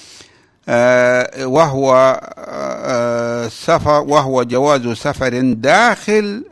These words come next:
الاتحاد السوفيتي، لأن الاتحاد، لأن الاتحاد السوفيتي كان واسعا جدا كما نعرف. على كل من يريد الانتقال داخل الاتحاد السوفيتي ثم داخل روسيا في تلك المرحلة أن يحمل جواز سفر داخليا،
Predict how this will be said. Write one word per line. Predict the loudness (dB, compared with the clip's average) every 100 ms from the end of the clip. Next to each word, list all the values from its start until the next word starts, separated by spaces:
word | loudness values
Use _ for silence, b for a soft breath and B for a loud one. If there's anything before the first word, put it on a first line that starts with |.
| 0
الاتحاد | 0 0 -6 -8 -2 -2 -2
السوفيتي، | -6 -8 -6 -6 -6 -8
لأن | -10 -12 -12 -14
الاتحاد، | -12 -8 -6
لأن | -2 -2 -2
الاتحاد | -8 -8 -8 -8
السوفيتي | -8 -8 -8 -8
كان | -6 -2
واسعا | -2 -2 -4 -10
جدا | -8 -8 -8 -8
كما | -8 -6 -4
نعرف. | 0 0 0 -4 B B B B B
على | 0 2 4 2
كل | 2 -2 0 0
من | 0
يريد | 0 0 0 -2
الانتقال | -4 -4 -4 -6 -2 0 0 -2
داخل | 2 2 -2 -8 -6
الاتحاد | -8 -10 -4 -4 -4
السوفيتي | -8 -8 -6 -4 -4 -6 -10 -12 b b
ثم | -2 0 0
داخل | 2 0 0 -4
روسيا | -4 -4 -4 -6
في |
تلك | -4 -6 -6
المرحلة | -4 -2 -2 -4 0 0 -2 B B B -6
أن | -2
يحمل | 0 -2 -4 -4
جواز | -2 -2 0 0
سفر | -4 -4 -6 -4 -4
داخليا، | -4 -2 -2 -2 -2 0 0 -2